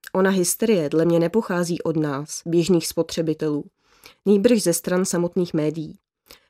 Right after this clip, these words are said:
Jakoby média měla za úkol nedopustit ani na chvíli minutu ticha. Mohlo by se pro ně totiž stát něco strašného.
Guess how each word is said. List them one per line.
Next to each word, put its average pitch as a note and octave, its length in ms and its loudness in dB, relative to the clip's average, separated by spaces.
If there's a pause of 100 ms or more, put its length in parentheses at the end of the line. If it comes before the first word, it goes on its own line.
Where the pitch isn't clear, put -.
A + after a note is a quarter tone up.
(120)
Jakoby G#3 360 4
média F3 420 4
měla F#3 260 2
za F3+ 140 0
úkol F#3 360 -2
nedopustit F#3+ 680 0
ani E3+ 180 2
na D#3+ 80 2
chvíli G#3 380 2
minutu D#3+ 340 0
ticha. D#3 380 -6 (760)
Mohlo F3+ 300 2
by G3 100 2
se A3 160 0
pro F#3 160 0
ně F#3 140 2
totiž F#3 280 -4
stát E3 360 -2
něco F#3+ 260 -4
strašného. F#3 720 -4